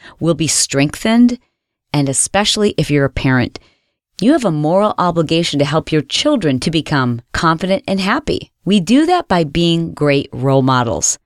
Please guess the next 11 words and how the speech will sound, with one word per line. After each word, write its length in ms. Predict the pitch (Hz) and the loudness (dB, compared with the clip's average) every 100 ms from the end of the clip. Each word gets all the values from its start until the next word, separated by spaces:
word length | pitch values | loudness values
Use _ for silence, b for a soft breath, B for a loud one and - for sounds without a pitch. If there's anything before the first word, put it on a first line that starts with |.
| _ _ _ _ _ _ | _ _ _ _ _ _
Confidence 580 | - 170 165 175 165 - | -2 -2 -2 -2 -4 -6
can 220 | - 156 | -4 -2
be 100 | 143 | 0
learned. 480 | 135 131 131 120 - _ _ _ 147 | 0 2 2 0 -2 _ _ _ -6
Becoming 440 | 160 - 180 190 | -4 -2 -2 0
more 140 | 170 156 | -2 -2
confident 500 | - 143 131 160 - | -2 -2 0 -2 -2
in 80 | |
social 380 | 147 147 143 - | -2 0 0 0
situations, 960 | - 147 - 135 127 123 - 160 170 - B B | -2 -2 -2 0 0 0 0 0 -2 -6 B B
making 400 | 160 202 214 196 | -4 -4 -2 -6